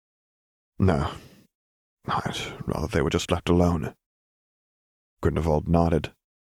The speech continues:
"So long as they don't oppose me, I have no reason to seek them out," he replied. Oddly, Ghost believed him. "Found them," Gautier declared triumphantly. Grindelwald all but snatched the stack of files from the German before rifling through them,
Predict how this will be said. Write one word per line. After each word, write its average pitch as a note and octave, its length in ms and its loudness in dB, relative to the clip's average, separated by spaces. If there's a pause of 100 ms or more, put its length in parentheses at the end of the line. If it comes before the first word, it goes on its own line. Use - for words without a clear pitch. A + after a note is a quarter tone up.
(680)
"So - 160 2
long A2 180 4
as G2 60 -4
they F#2 120 2
don't F2+ 160 2
oppose F#2+ 440 0
me, G2+ 260 -2 (460)
I - 80 -2
have - 160 -4
no D#2+ 140 2
reason F2+ 340 2
to F#2+ 100 0
seek - 260 -2
them F#2 140 0
out," G2 320 -2 (280)
he - 80 -6
replied. - 480 -4 (1040)
Oddly, F#2 400 2
Ghost - 380 0
believed G#2 400 0
him. E2+ 260 -2 (720)
"Found F#2+ 420 -2
them," - 280 -6 (360)
Gautier A#1 340 0
declared - 380 -2
triumphantly. D#2 640 -2 (600)
Grindelwald F2+ 420 4
all F2+ 140 4
but - 140 -6
snatched - 600 -2
the F#2+ 100 0
stack F#2 380 0
of F#2 80 -2
files F#2+ 520 0
from F#2+ 180 0
the F#2+ 60 4
German F#2+ 380 2
before G2 300 2
rifling F#2+ 480 2
through G#2 240 4
them, F#2+ 180 2